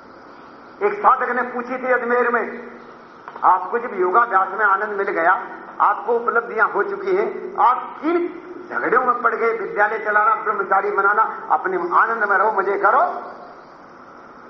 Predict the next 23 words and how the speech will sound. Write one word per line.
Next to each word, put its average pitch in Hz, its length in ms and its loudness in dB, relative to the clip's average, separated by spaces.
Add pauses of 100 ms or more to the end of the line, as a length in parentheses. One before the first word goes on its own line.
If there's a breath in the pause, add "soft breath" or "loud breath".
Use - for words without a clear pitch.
(140)
मैंने 180 260 0
कहा 180 220 4
कि 180 380 -4
ये 202 100 -2
सहन 165 400 -2
नहीं 156 180 -4
हो 139 120 -4
सकता। - 340 -8 (1500)
मुझे 320 280 2
आनंद 285 360 4
मिल 277 140 0
गया, 240 300 2 (240)
मैं 220 140 0
आनंद 240 300 2
में 254 120 2
हूं, - 340 -4
ठीक 285 260 -2
बात 151 220 4
है, 120 100 -8 (260)
मुझे 220 160 0
आनंद 294 320 2
मिला 302 160 4
हुआ, 226 280 4